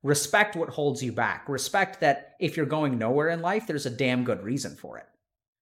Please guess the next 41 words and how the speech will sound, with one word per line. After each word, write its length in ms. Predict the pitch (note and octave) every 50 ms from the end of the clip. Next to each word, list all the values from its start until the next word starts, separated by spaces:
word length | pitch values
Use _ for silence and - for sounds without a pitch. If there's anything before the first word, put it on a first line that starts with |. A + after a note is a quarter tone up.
| _ _ _ -
And 120 | C#3+ C#3+
then 160 | C#3+ C3+ C3
once 280 | C3+ F3 G#3 F#3+ - -
you, 100 | F3+ D#3+
like, 200 | D3 C3+ - -
treat 240 | - - F3 F3+ E3+
it 80 | D#3+
with 160 | D3+ D3 C3+ -
the 60 | B2
respect 380 | A#2+ A#2 - - D3+ - -
that 100 | - A#2
it 100 | A2+ G2+
deserves, 680 | G2+ G#2 G2+ A2 G#2+ C3+ E3+ G3+ A3 G#3 - - A2+ A2+
then 240 | A#2+ C#3 D#3 E3 E3+
you're 120 | D#3+ D#3 D3
gonna 200 | C#3 C3+ C3 A#2
be 560 | A2 B2 A#2+ A#2 A2+ G#2+ G#2 - - - _ _ _ _ _ _ _ _ _ _ _ _ _ _
way 300 | A#2 A2 A#2+ B2+ C3+ B2+
better 280 | A#2+ B2 A2 G#2+ G#2 G2
at 100 | F2 D#2+
dealing 260 | A2 G#2+ F#2+ E2+ D2+
with 120 | D2+ -
it. 120 | - - - _ _ _ _ _ _ _ _ _ _ _ _ _ _ _ _ _ _ _ _ _ _ _ _ _ _ _ _ _ _ _ _ _ _ _ _ _ _ _ _ _ _ _ _ _ _ _ -
Respect 480 | C#3+ C#3 - - - G3 G#3 G#3 -
your 80 | G3+ F3+
problems 520 | D3 G3 G3+ G3 F#3 E3 E3 C#3 C3 A#2+
and 100 | C3+ A#2+
respect 400 | A2+ A2+ - - D#3+ E3 - -
yourselves. 720 | D3 B2+ - - D#3+ C3 F#2+ - G#2 A2 - - - - - - _ _ _ _ _ _ _ _ _ _ _ _ _ _ _ _ _ _ _ _ _ _ _ _ _ _ _ _ _ _ _ - _ _ _ _ _ _ _ _
And 120 | E3 D3
thank 180 | F3+ G3 F#3 D#3+
you 80 | G3+
guys 260 | - G#3 G3 G3 F#3 -
very 180 | G3 F#3 F#3
much. 300 | F#3 F#3 F#3 F3+ F3+ -
We're 100 | F3 E3
gonna 180 | D#3 E3+ E3+ D#3+
take 280 | E3 - F3+ E3+ E3+
next 320 | E3+ D#3+ D#3+ D#3+ - - -
week 220 | D#3+ E3 D3 -
off 480 | E3 D3+ D#3 F3 - - - - -